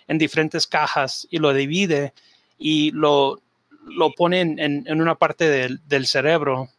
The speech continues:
para, para no tener que estar pensando sobre eso. Y puede ser, am, postraumático, puede ser, am, se puede convertir en esquizofrenia.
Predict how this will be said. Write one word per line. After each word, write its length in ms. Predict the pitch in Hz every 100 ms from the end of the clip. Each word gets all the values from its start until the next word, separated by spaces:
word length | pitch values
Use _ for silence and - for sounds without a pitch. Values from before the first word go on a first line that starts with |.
| _ -
para, 500 | 143 135 135 127 127 _ _ _ _ _ _ _ _ _ _
para 400 | 156 143 135 131
no 240 | 147 160
tener 320 | - 165 160 -
que 420 | 160 156 135 127
estar 380 | 123 - 135 -
pensando 560 | 147 - 135 135 131
sobre 460 | 127 131 123 120 131
eso. 340 | - 127 123 - - - _
Y 240 | - 156 147
puede 320 | 156 151 143
ser, 460 | - 143 147 143 151
am, 440 | 135 127 123 120 -
postraumático, 1000 | 139 - 131 135 175 190 190 - 175 160
puede 280 | 147 143
ser, 360 | 131 147 143 143
am, 420 | 143 127 127 127 _ _
se 160 | - 147
puede 180 | 151 143
convertir 540 | 147 135 131 139 143
en 180 | 147 135
esquizofrenia. 1120 | 123 - 135 147 131 160 156 156 156 151 147